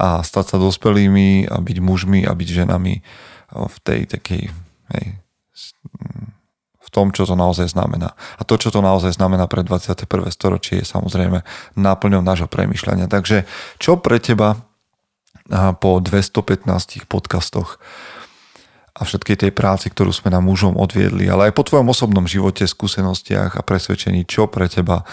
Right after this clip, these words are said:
znamená byť mužom? A keď prichádzame na túto odpoveď, čo znamená byť mužom, každý sám osobne, tak získavame niečo,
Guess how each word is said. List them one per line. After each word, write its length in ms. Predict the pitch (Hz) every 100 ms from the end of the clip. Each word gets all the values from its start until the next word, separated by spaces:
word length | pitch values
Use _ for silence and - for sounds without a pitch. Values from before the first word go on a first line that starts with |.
| - -
znamená 720 | 98 90 90 87 87 82 - - -
byť 400 | 90 87 - 90
mužom? 400 | 85 82 85 - _ _ _ _ _ _ _ _ _ _ _ _ _ - - - - - _ _ _ -
A 40 | 101
keď 240 | 107 -
prichádzame 960 | 117 127 175 131 104 95 98 170 170 - -
na 400 | 98 92 - -
túto 240 | 120 -
odpoveď, 720 | - - 98 98 - - - _ _ -
čo 160 | 104
znamená 400 | 92 98 98 92
byť 120 | 95 92
mužom, 560 | 90 82 92 104 147 - _ -
každý 320 | 95 92 98
sám 240 | 104 98
osobne, 560 | 95 - 92 87 - 117 _ _ _ - - - _ -
tak 400 | 95 95 87 - -
získavame 560 | 113 117 - 110 101
niečo, 560 | 92 95 95 - 98